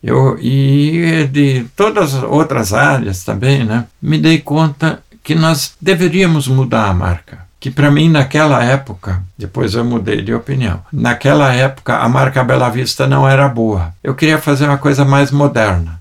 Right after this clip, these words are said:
E aí criamos a marca Fruc, com a ajuda de uma agência de design. E eu acho que nós fomos muito felizes, porque Fruc, eu tenho a impressão que em qualquer língua se lê igual.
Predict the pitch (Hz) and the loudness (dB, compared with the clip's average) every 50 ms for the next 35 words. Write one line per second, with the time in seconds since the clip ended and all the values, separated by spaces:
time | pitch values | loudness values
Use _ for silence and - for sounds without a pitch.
0 | - - 113 127 135 131 131 135 135 135 131 127 127 123 123 117 117 120 117 120 | -8 -4 0 2 2 4 4 2 0 0 -2 -2 0 0 -2 -2 -2 -2 0 0
1 | 120 117 - - 139 135 - - 139 131 120 - - - 143 185 185 - _ - | 0 -2 -2 -2 -4 -4 -4 -4 -4 -4 -4 -4 -6 -6 -6 -6 -6 -8 _ 0
2 | 131 143 143 139 127 117 95 110 110 123 120 110 113 139 147 160 160 - _ 143 | 2 2 4 4 2 0 0 0 0 0 0 0 0 0 -2 -2 -4 -8 _ -2
3 | 131 117 117 113 113 104 98 90 - 104 107 107 117 117 - - 143 123 101 98 | 2 2 4 4 2 2 0 0 -2 -2 -2 -2 -4 -4 -6 -8 -8 -6 -4 -4
4 | 92 92 90 87 95 - - 101 92 92 - 139 165 165 - _ - 120 107 113 | -4 -4 -4 -4 -4 -4 -4 -4 -4 -4 -4 -6 -8 -10 -12 _ -10 -4 0 2
5 | 117 120 120 117 113 113 113 113 117 113 - - 113 110 104 101 - - - 110 | 2 4 4 2 2 2 2 0 0 -2 -4 -4 -4 -4 -2 -4 -4 -6 -6 -4
6 | 104 95 90 101 110 113 113 - - - 117 - 101 107 107 110 104 - 135 139 | -4 -4 -4 -2 -4 -4 -4 -6 -6 -6 -6 -4 -4 -4 -6 -6 -6 -6 -6 -8
7 | 135 - - - - - _ _ _ _ 110 104 90 - 127 - - - 135 131 | -8 -10 -14 -18 -20 -20 _ _ _ _ -8 -8 -4 -4 -4 -4 -2 -2 -2 -2
8 | 131 - - - - - - - 113 113 95 - _ _ _ _ - 120 123 120 | -2 -2 -4 -4 -6 -4 -8 -10 -10 -10 -12 -14 _ _ _ _ -4 -2 0 0
9 | 120 113 113 110 101 - - 120 113 - 123 117 110 - - 113 107 92 - 127 | 0 -2 -4 -6 -6 -4 -6 -6 -6 -4 -4 -4 -4 -2 -2 -2 -2 -2 -2 -2
10 | 123 113 113 113 123 131 131 131 - 107 101 92 - - - - 98 98 101 95 | 0 0 0 0 2 0 0 0 0 -2 -4 -4 -4 -6 -6 -4 -2 -2 -2 -2
11 | 95 98 95 87 90 95 101 123 135 | -4 -4 -6 -6 -6 -6 -8 -8 -12